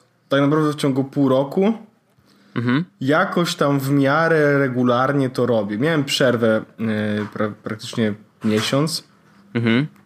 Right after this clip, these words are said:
Speaker 1: E, bo urlop i tak dalej, i tak dalej, ale generalnie jakoś tam się staram. I mnie motywuje,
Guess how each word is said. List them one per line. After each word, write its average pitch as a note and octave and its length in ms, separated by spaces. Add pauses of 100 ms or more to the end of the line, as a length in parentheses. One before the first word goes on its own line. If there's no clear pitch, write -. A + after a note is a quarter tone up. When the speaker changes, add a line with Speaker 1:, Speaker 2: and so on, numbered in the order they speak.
(1040)
Speaker 1:
E, A2 260
bo G2+ 120
urlop B2 480
i G2+ 100
tak G#2+ 160
dalej, G#2+ 160
i G#2+ 40
tak G2+ 80
dalej, C#3+ 160
ale D3 140
generalnie D3+ 580
jakoś D#3 300
tam C#3 180
się C3 140
staram. G#2+ 320 (840)
I C3 320
mnie C3+ 240
motywuje, C3+ 640